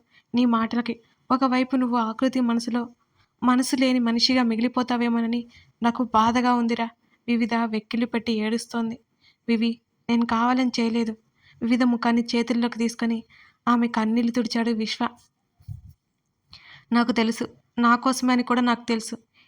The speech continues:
ఎందుకురా నేనంటే అంత ఇష్టం నీకు?" అని అడిగింది వివిధ. విశ్వ మౌనంగా ఉన్నాడు. "చెప్పు విస్సు," అని అడిగింది. ఏం మాట్లాడలేదు విశ్వ. "పోనీ నేను చెప్పనా?" అని అంది వివిధ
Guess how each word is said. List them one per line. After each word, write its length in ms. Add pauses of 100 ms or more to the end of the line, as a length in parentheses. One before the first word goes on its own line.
(120)
ఎందుకురా 380
నేనంటే 380
అంత 240
ఇష్టం 340
నీకు?" 320 (440)
అని 180
అడిగింది 420
వివిధ. 260 (560)
విశ్వ 400
మౌనంగా 540
ఉన్నాడు. 320 (520)
"చెప్పు 220
విస్సు," 420 (100)
అని 140
అడిగింది. 440 (420)
ఏం 260
మాట్లాడలేదు 640
విశ్వ. 400 (480)
"పోనీ 200
నేను 300
చెప్పనా?" 320 (220)
అని 180
అంది 260
వివిధ 280